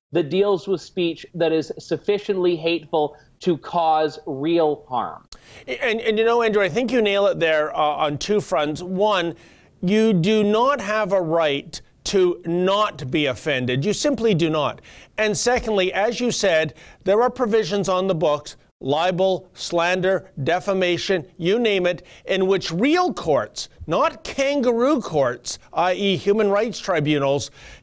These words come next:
Speaker 2: can be used, uh, uh, to implement justice when you really are,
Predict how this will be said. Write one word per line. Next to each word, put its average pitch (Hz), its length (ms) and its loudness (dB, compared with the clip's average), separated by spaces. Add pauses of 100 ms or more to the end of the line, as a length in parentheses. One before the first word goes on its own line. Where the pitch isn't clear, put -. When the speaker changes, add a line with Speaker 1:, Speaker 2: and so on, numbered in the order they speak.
Speaker 2:
can 190 160 0
be 190 100 2
used, 202 460 0
uh, 175 880 -2 (120)
uh, 175 100 0
to 170 420 2
implement 185 760 -2
justice 170 580 -2
when 160 280 0
you 160 140 2
really 190 460 0
are, 175 520 2